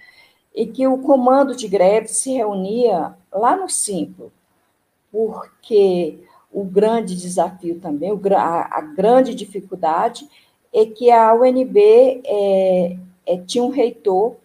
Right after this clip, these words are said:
militar, o, o Azevedo, e não permitia sequer a dumb ou a andes colocar uma placa na porta de identificação. Era meio que clandestino, né,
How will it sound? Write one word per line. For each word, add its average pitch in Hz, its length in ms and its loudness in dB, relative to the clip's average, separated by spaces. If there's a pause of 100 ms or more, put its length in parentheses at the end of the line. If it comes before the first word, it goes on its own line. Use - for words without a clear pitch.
(180)
militar, 180 720 -6
o, 160 560 -12 (540)
o 160 60 -2
Azevedo, 196 760 -2 (720)
e 262 160 -4
não 302 160 2
permitia 294 540 0
sequer 285 640 0 (300)
a 226 160 -2
dumb 220 500 -2
ou 202 140 4
a 180 100 4
andes 196 840 -4 (240)
colocar 247 380 4
uma 269 260 0
placa 226 580 -4 (240)
na 190 240 -8
porta 196 460 -2
de 202 140 -12
identificação. 226 1000 -8 (640)
Era 202 300 -2
meio 220 320 0
que 247 140 -8
clandestino, 247 1120 0
né, 208 360 -6